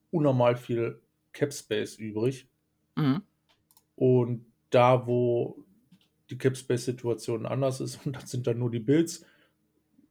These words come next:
Speaker 1: ist halt die Ausgangslage vom Roster sehr positiv. Also von daher, ähm,
Speaker 2: Aber ist offensichtlich dann die schlechteste Situation an der Stelle für die Free Agency.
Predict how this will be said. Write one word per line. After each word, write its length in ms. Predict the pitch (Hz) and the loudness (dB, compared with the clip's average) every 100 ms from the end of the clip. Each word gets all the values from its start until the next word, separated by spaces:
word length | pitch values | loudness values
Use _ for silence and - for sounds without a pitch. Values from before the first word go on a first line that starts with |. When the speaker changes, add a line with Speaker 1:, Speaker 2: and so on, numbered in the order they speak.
| _ _ - | _ _ -8
Speaker 1:
ist 220 | 131 - | -4 4
halt 500 | 131 127 123 - - _ _ _ | 4 4 0 -8 -18 _ _ _
die 200 | - - | -8 0
Ausgangslage 920 | 120 131 127 110 - 117 110 110 107 107 | 2 2 -2 -4 -2 0 0 0 -4 -6
vom 520 | - 113 110 104 104 _ _ _ _ _ _ _ _ _ _ _ _ _ _ _ | -8 -6 -6 -10 -14 _ _ _ _ _ _ _ _ _ _ _ _ _ _ _
Roster 520 | 117 110 - 107 101 - | -2 -2 -2 -6 -6 -6
sehr 180 | 113 107 | -4 -4
positiv. 680 | - 117 107 104 117 107 | -4 -6 -8 -10 -12 -8
Also 220 | 117 110 | -4 -2
von 180 | 110 120 | -2 0
daher, 260 | 117 123 123 - - - - - | 4 4 2 -6 -16 -16 -18 -2
ähm, 380 | 127 131 131 123 | 2 4 4 2
Speaker 2:
Aber 220 | - 107 117 | 4 6 6
ist 120 | 120 | 4
offensichtlich 540 | 123 123 123 127 143 135 | 2 2 2 2 0 4
dann 180 | 143 | 4
die 100 | 143 | 4
schlechteste 380 | 135 147 - - | 4 2 2 -2
Situation 500 | 131 131 123 165 135 | -2 2 2 4 4
an 120 | 95 | 2
der 100 | 85 90 | -2 -6
Stelle 320 | - - - _ _ - | -6 -8 -12 _ _ -4
für 120 | 113 | -2
die 120 | 104 | -2
Free 200 | 107 92 | -2 -2
Agency. 400 | - - - 147 | -2 -8 -14 -14